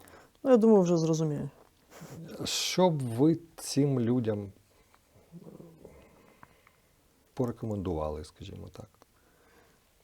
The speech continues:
Speaker 1: Ну, а що там можна порекомендувати? Як мінімум, просто трохи задуматись, трохи подивитись, е,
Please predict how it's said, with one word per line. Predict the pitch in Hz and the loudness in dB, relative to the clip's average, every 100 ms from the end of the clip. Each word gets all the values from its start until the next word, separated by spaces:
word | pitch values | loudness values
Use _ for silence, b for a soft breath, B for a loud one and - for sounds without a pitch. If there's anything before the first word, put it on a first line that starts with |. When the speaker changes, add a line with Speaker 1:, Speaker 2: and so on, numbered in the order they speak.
| _ | _
Speaker 1:
Ну, | 302 | 2
а | 220 | 4
що | - 180 | 4 2
там | 170 | 2
можна | 165 151 160 | 0 -2 -2
порекомендувати? | 151 156 156 156 151 147 143 - | -2 -2 -2 -4 -2 0 0 0
Як | 175 190 | -4 4
мінімум, | 226 220 185 | 8 8 8
просто | - - 165 - _ _ | 4 4 0 0 _ _
трохи | 190 190 190 | 12 12 12
задуматись, | 180 160 175 160 156 151 - | 10 10 8 8 4 0 2
трохи | 160 147 160 151 | 2 4 2 0
подивитись, | - 165 156 165 160 147 - - | 2 4 6 4 4 0 -2 -12
е, | - | -10